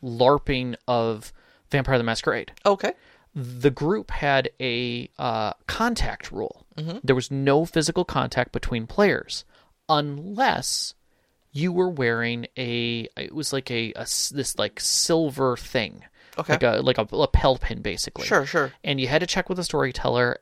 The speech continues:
Speaker 1: and make sure you were over eighteen, but if you were over eighteen and you accepted this pin, basically it allowed for contact.
Speaker 2: Mm-hmm.
Speaker 1: Um, and you could authorize your level of contact.
Speaker 2: Sure, sure.
Speaker 1: Um,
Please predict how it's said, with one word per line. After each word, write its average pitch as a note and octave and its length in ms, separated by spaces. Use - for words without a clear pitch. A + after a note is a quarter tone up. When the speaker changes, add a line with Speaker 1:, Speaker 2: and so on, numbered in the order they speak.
Speaker 1:
and A2+ 360
make B2 140
sure - 160
you B2+ 140
were B2+ 160
over C#3+ 360
eighteen, C3 600
but B2 100
if - 120
you B2+ 100
were B2+ 140
over F3+ 320
eighteen B2+ 680
and B2 160
you A#2+ 100
accepted - 380
this - 140
pin, B2 420
basically C#3+ 400
it C3 60
allowed A#2+ 420
for C#3 120
contact. - 760
Speaker 2:
Mm-hmm. D#3+ 420
Speaker 1:
Um, A2+ 380
and A#2 320
you B2+ 120
could C#3 280
authorize B2+ 1000
your C#3 100
level A#2 320
of G#2 100
contact. - 720
Speaker 2:
Sure, - 240
sure. A2 280
Speaker 1:
Um, F#2+ 200